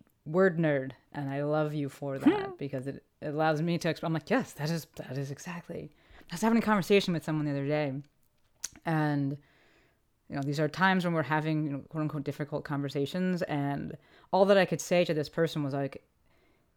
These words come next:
Speaker 1: "It makes me sad that you are saying these things." They weren't saying anything mean to me,
Speaker 2: Mm-hmm.
Speaker 1: but this, them having these, these views about, and I was just like, you know, you do the thing like, "I know you're not a bad person," 'cause there's a spectrum here, but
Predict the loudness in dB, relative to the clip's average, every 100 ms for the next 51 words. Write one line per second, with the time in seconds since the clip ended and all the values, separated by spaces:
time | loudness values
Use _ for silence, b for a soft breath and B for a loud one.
0 | -2 0 4 2 2 -2 0 4 4 4
1 | 2 -2 -4 -8 -10 -4 -2 -2 -2 -4
2 | -2 0 2 2 0 -4 -6 -8 -8 -14
3 | -10 0 2 6 6 6 6 6 4 2
4 | 2 4 4 6 6 6 0 B B B
5 | -4 0 0 -2 0 0 0 -6 0 2
6 | 4 2 2 0 2 0 0 -2 -6 -6
7 | -4 -4 0 2 2 0 -4 -6 -2 -2
8 | -2 -2 -4 -4 -4 -4 -4 -8 _ _
9 | _ _ -6 -4 -4 -4 -2 -2 -2 -2
10 | 0 2 4 4 4 4 4 4 0 -2
11 | -2 -2 -4 -6 -6 -12 -14 -6 -4 -2
12 | -4 -6 0 0 0 -4 -2 -2 -2 -2
13 | -4 -6